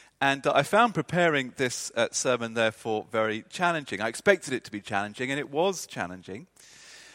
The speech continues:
But what challenged me most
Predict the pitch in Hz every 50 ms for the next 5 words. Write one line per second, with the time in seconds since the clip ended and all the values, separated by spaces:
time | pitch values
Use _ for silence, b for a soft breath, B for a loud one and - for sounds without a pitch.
0 | B B B B _ - 175 175 - - - _ _ _ _ _ _ _ _ -
1 | 165 214 240 - - _ _ - - 214 202 196 185 170 156 143 - - - 127
2 | 110 104 98 - - 123 131 143 156 143 107 95 135 175 - - - - - -
3 | -